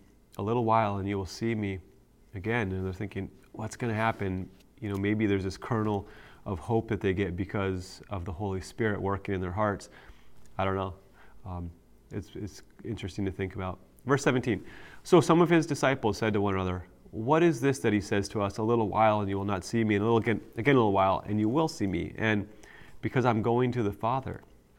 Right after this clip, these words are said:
So they were saying, "What does he mean by a little while?" We do not know what he's talking about, <laughs> right? Uh, so often that's the case for us too. We don't know what the pastor is talking about. We don't know what Jesus in his word is talking about.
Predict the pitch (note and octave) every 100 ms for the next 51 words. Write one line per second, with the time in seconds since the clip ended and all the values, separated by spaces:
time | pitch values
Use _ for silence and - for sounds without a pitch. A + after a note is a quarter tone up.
0 | - _ _ - - - B2+ A#2 A2 A#2
1 | G#2+ F#2 - - - - - A2+ C3+ C3
2 | A#2+ A2+ A2+ A2 G#2+ G2 G2+ - - G#2
3 | G2 G2+ G#2+ G#2 G2+ G#2+ A2+ G2 - -
4 | - - - - - - A#2+ B2+ A#2 A#2
5 | G#2 G#2 F#2+ F#2+ F#2 G#2 F#2+ - F#2+ F#2+
6 | F#2+ - F2 F2+ - B2 - - - C#3+
7 | A2 G#2 F#2+ - - - - - - B2
8 | A2 - G2+ G2 G2+ - G2+ - A2 G2+
9 | - A2 F#2+ - A#2 A#2 G#2+ G2+ G#2 G2
10 | - - - G#2 F#2+ G#2 G2 G2 F#2+ G2
11 | F#2+ F#2+ G#2+ A#2 G2+ G2 F#2+ F#2+ F#2+ A2
12 | G#2 G#2 - - A2 G2 F#2 G2+ G#2 F#2+
13 | - F#2+ F#2+ F#2+ F#2 F#2